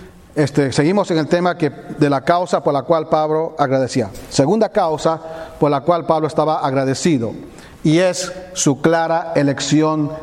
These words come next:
de estos creyentes. Ahora aquí entramos a un tema muy interesante. Este es un tema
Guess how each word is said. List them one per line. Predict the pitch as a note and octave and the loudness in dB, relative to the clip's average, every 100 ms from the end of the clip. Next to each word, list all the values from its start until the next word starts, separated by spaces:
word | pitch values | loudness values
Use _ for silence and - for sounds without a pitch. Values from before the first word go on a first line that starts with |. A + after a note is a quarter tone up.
| - | -6
de | C3+ D3+ | 0 0
estos | C#3+ D3+ | 0 -2
creyentes. | - C#3 B2+ A#2 G2 G2 - - | 0 2 2 0 -6 -10 -10 -2
Ahora | D#3+ F3+ | 0 0
aquí | E3+ | -2
entramos | F#3+ E3 F3+ F3+ E3+ | -2 0 0 0 0
a | |
un | E3 C#3 | -2 0
tema | F3 E3+ E3 - - - | 0 0 -2 -6 -18 -2
muy | D3+ D#3+ F3+ F#3 | 2 2 2 0
interesante. | F3+ F3 D3 C#3+ C#3 - C#3 A#2 - - - - - - - - - - - - - - - - - - - | 0 0 2 0 2 0 0 -2 -6 -12 -18 -20 -20 -20 -20 -20 -20 -20 -20 -20 -20 -20 -20 -20 -16 -16 -4
Este | - E3+ | -2 0
es | F3 | 0
un | E3+ C#3+ | 0 2
tema | F#3 F3+ F3 E3+ F3 - | 0 2 -2 -4 -8 -12